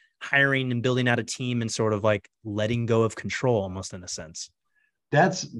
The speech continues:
Speaker 2: that's the fun part for me. Now,
Speaker 1: Okay.
Speaker 2: it's a little bit weird 'cause I've, I guess, you know, the arc of my career in, in entrepreneurship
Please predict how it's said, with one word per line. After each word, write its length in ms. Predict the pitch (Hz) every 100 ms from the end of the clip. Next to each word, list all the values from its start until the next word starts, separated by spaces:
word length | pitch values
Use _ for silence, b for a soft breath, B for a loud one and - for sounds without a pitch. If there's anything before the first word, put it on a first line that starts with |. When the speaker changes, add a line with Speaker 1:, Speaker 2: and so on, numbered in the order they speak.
| 101
Speaker 2:
that's 360 | 139 190 190
the 300 | - 117 104
fun 480 | - - 123 127 123
part 340 | - 113 104 -
for 140 | 104
me. 460 | 98 101 110 127 - 110
Now, 60 |
Speaker 1:
Okay. 240 | - 139 135
Speaker 2:
it's 120 | 156
a 40 |
little 200 | 151 208
bit 260 | 247 170 -
weird 560 | 123 127 147 135 113 107
'cause 200 | 120 117
I've, 360 | 113 143 123 127 b b b b _ _ -
I 80 | 120
guess, 300 | 143 143 - -
you 140 | 123
know, 180 | 113 107
the 120 | 120
arc 260 | 127 156 156
of 160 | 117
my 300 | 117 117 123
career 680 | 123 - 113 107 117 120 120
in, 560 | 117 104 104 101 104 107
in 380 | - 104 98 92 -
entrepreneurship 840 | 110 - 107 104 117 - 98 92